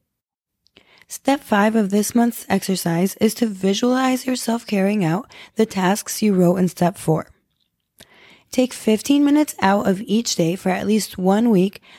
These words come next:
to sit down in a place you feel comfortable closing your eyes. Then visualize yourself carrying out your detailed task list. You see, neuroscience teaches us that visualization and imagery is much more effective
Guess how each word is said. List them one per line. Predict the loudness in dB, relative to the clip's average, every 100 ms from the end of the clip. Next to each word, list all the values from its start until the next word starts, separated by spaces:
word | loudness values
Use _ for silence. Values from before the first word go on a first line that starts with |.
| _
to | -6
sit | -2 -2 -2
down | -2 0
in | 0
a | -2
place | -2 -2 -2 -4
you |
feel | -2 -4
comfortable | -4 -8 -6 -6 -6
closing | -4 -4 -4 -4
your | -4
eyes. | -6 -8 -14 -20 _ _ _ -20 _ _ -20 _ _
Then | 0 2 0 -2
visualize | -2 0 0 2 2 0
yourself | -2 -2 -2 -2 -4
carrying | -2 0 2 2
out | 0 0
your | -2
detailed | 0 0 0 -2 -2
task | -4 -4
list. | -10 -12 -14 -18 _ _ _ _ _ _ _ _ _ _ _ _ _ -20 -20 _
You | -2 0
see, | 2 2 2 -4 -20 -20 _ -2
neuroscience | 0 2 0 0 0 0
teaches | -2 -2 0 2
us | 0 0
that | -2 -2 -2
visualization | -2 -2 0 0 0 -2 0 0
and | 2
imagery | 2 0 2 2 0
is | 0 -2
much | 0 -2 0
more | -2
effective | -2 -2 -2 0 -2